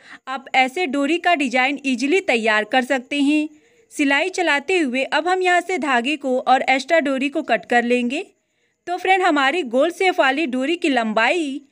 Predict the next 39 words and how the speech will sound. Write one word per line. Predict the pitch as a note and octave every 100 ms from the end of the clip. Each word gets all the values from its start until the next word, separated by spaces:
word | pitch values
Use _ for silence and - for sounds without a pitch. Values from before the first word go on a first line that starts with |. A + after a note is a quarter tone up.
| _ - A#3+
ढाई | A3 A#3 A#3+ C#4+
इंच | C#4+ C#4 D4+
है। | F4 - _ _ _ _ _ _ _ _
सेम | - D4 D4
साइज | C#4 C#4+ C#4+
का | - E4
ऐसी | - B3+ D#4+
आपको | D#4 C4 E4+
ढेर | D4+ A#3+ B3
सारी | B3 C#4 C4 D#4
डोरी | C4 C4 C#4+
की | D4+
डिजाइन | C4 A#3 A#3+ B3 C4
बनाकर | A#3+ A#3 A#3 C#4+
तैयार | C#4 A3 G#3 G#3 G#3
कर | B3+
लेनी | B3 B3 A#3+ B3+
है। | C4 B3 B3+ - _ _ _ _ _ -
तो | C#4+
ये | C4+ D4
देखिए, | D#4+ D#4 F4+
हमने | F#4 F4+ F4
ऐसी | E4 C#4+ F4+
ढेर | C#4+ D#4+
सारी | F4 F#4 E4+
डोरी | D4+ D4 D4+
की | D#4+ C4
डिजाइन | B3+ B3+ D4
बनाकर | C4 A#3+ A3+ A3+ D4
तैयार | C4+ G#3 G#3 G#3
कर | G#3+ B3
ली | B3 B3
है। | B3 B3 B3+ _ _ _ _ _ _
अब | C4+ D4
हम | F4 F#4
इन | F#4+
सारे | - C#4+ C#4+ F#4+
डिजाइनों | D#4+ D4 C4 C4 E4
को | F4+ A3+ B3+ D#4+